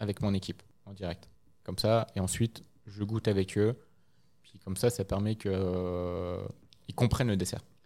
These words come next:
Parce que c'est, c'est bien beau de juste arriver avec un dessert fini, dire à ta team, « OK, voici les fiches, c'est ça ce qu'on va faire, débrouillez-vous. » Moi, j'aime bien leur en parler avant, travailler avec eux.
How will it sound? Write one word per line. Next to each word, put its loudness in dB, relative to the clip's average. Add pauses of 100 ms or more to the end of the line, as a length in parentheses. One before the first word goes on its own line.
Parce -14
que 4
c'est, 0
c'est 0
bien 6
beau 6
de 4
juste 0
arriver 6
avec 0
un 2
dessert 0
fini, 0
dire 6
à 6
ta 2
team, « 2 (240)
OK, 0
voici 6
les 2
fiches, 0 (220)
c'est -8
ça 2
ce 0
qu'on 2
va 4
faire, 4 (600)
débrouillez-vous. » -2 (400)
Moi, 0
j'aime 4
bien 4
leur 6
en 4
parler 6
avant, 2 (440)
travailler 2
avec 2
eux. 4